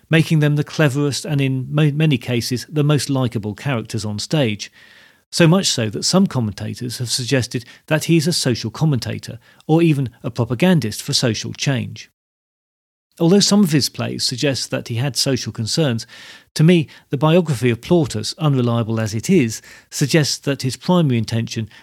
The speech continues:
was to produce popular comedy and to make money. We maybe see him pushing the envelope of the form a little, to see if he can make tragicomedy and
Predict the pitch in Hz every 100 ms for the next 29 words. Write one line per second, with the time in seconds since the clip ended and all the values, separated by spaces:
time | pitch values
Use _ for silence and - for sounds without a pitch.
0 | _ 143 151 - 139 143 147 135 - 147
1 | - 156 156 147 107 98 _ 135 117 135
2 | 110 110 107 104 98 _ _ _ _ _
3 | _ - 180 185 165 165 156 143 139 135
4 | 139 143 131 127 120 117 120 113 123 98
5 | 110 120 110 117 104 - 110 - - -
6 | - 143 165 147 156 131 143 135 135 -
7 | 135 117 123 135 120 117 120 123 123